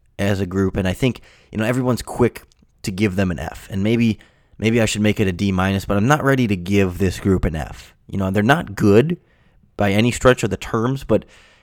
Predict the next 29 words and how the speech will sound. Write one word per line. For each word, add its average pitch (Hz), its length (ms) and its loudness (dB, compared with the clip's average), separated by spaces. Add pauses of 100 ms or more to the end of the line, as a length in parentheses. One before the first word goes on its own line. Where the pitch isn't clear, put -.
it, - 200 -6
for 135 120 -4
me, 131 260 0
it's 113 120 -6
a 120 40 -4
little 131 160 4
bit 127 140 2
of 98 300 0 (340)
what 120 280 -2
they 131 160 4
have 107 560 0 (120)
versus 98 680 -2
what 101 360 -2
they're 95 340 -2
actually 95 480 -2
getting. 87 440 -4
You 95 80 -2
know, 92 120 0
I 90 80 0
think 123 280 -2 (300)
this 117 140 -2
is 113 100 -8
a 113 60 0
group 110 240 -2
when 107 100 0
you 87 140 -2
look 98 260 2
at 69 160 -6
it, - 160 -18